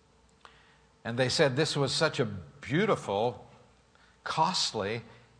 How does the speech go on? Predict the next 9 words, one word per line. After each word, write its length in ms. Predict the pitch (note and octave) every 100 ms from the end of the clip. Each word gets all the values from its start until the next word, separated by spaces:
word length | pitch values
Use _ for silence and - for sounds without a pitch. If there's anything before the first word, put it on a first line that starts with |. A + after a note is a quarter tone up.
| _ _
hand-hewn 1040 | - D3+ D#3+ C#3 C3+ A#2 C3+ E3 C3+ B2+ A#2+
tomb. 520 | - A#3+ A3 A2 F#2+ - - _ - - - -
Why 180 | C#3 G#3
did 180 | A3+ D3+
you 80 | D3
give 260 | B2+ G#3
it 140 | E3+ -
to 120 | C3
someone 560 | - F3 F3 D3 C3+